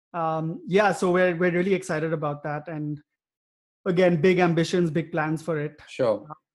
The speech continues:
Speaker 1: but yeah, it'll be, it'll be free to download for people. And there's, there's a bunch of, you know, guided audios and, um, meditations to really help you balance yourself,
Speaker 2: Hmm.
Speaker 1: uh, like I said, and then there's also these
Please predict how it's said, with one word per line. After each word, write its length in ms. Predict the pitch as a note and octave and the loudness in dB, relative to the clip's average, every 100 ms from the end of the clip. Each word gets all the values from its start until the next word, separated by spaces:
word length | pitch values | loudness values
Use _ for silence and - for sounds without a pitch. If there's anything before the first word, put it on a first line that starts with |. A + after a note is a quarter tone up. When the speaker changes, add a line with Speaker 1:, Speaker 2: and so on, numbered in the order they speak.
| _ _ _ _ _ _ _ _ _ | _ _ _ _ _ _ _ _ _
Speaker 1:
but 220 | D#3+ F3 | 0 4
yeah, 160 | F#3+ E3 | 4 4
it'll 160 | F3 | 2
be, 140 | D#3+ E3 | 2 -2
it'll 220 | D#3 D#3+ | -4 -6
be 140 | E3 | -4
free 220 | D#3+ E3+ D#3 | -6 -6 -6
to 80 | |
download 400 | D3+ D3 D3 D3+ | -4 -4 -4 -6
for 100 | D3 | -8
people. 460 | D3+ D3+ D3 D3 C#3+ | -10 -10 -10 -10 -8
And 260 | C#3 C#3 C#3 _ _ _ _ _ - | -6 -8 -8 _ _ _ _ _ 0
there's, 600 | F3 F3 F3+ D3 - - - - D4 | 2 4 2 0 -8 -12 -16 -16 -6
there's 220 | F3 F3 | 0 2
a 60 | F3 | 2
bunch 380 | D#3 E3+ F3+ F#3 | 2 2 2 0
of, 280 | E3+ D3+ - _ _ - | -2 -4 -16 _ _ -10
you 100 | D#3+ | -8
know, 100 | D3+ | -6
guided 480 | C#3 E3+ D#3 D#3 D#3 | -4 0 0 0 0
audios 560 | D3 D3 D#3 D3+ D3+ D3 | 0 -2 -2 -2 -2 -4
and, 260 | C#3+ C#3+ - | -4 -4 -8
um, 340 | D#3+ D3 D3+ - _ _ _ | -12 -12 -12 -16 _ _ _
meditations 720 | E3 E3 D#3 E3 D3+ E3 D3+ | -4 -2 -2 -4 -4 -6 -6
to 80 | E3 | -6
really 220 | D#3 D3+ | -6 -4
help 240 | D#3 D3 D#3 | -6 -8 -6
you 160 | D#3 | -6
balance 420 | D3 C#3 D#3 D#3+ | -4 -4 -4 -6
yourself, 400 | F3+ D#3+ E3+ G3+ - - | -8 -10 -10 -12 -14 -6
Speaker 2:
Hmm. 200 | C3+ A#2+ - _ E3 | -6 -6 -12 _ -6
Speaker 1:
uh, 240 | D3+ D3 | -4 -4
like 240 | D3+ D#3 | -4 -4
I 80 | E3 | -6
said, 260 | D#3 D#3+ D#3 | -6 -6 -4
and 120 | D3+ | -4
then 100 | D3+ | -4
there's 140 | D3+ | -2
also 260 | D3 C#3+ D#3+ | -4 -4 -6
these 340 | D3 D3 C3 | -6 -6 -8